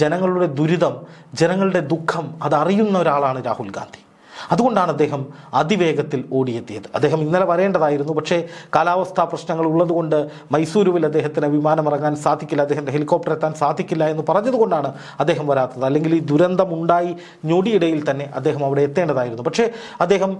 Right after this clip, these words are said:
എല്ലാ ദുരന്ത നിവാരണ പ്രവർത്തനങ്ങളെയും ഏകോപിപ്പിക്കുകയും അതിന് വേണ്ട കാര്യങ്ങൾ, പിന്തുണകളൊക്കെ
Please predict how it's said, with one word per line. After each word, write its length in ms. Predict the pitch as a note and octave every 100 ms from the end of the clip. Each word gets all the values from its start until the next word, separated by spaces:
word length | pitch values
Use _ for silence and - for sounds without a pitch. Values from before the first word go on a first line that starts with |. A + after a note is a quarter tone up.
| - C3+
എല്ലാ 160 | C#3+ G3 A3+ - - C#3+ D3+
ദുരന്ത 340 | E3+ E3+ F3+ E3
നിവാരണ 400 | D#3+ D#3+ E3 D#3+ D#3
പ്രവർത്തനങ്ങളെയും 720 | D3 D3+ D#3+ D#3+ D#3 D#3 D3+ D3+
ഏകോപിപ്പിക്കുകയും 800 | F3 E3+ D3+ D#3 D3+ D3+ D3+ - - - D#3
അതിന് 240 | E3+ F3 E3 D#3
വേണ്ട 180 | D#3 D#3+
കാര്യങ്ങൾ, 380 | D#3 D#3 D#3+ C#3+ D3
പിന്തുണകളൊക്കെ 580 | D3+ F3 D#3+ D3+ D#3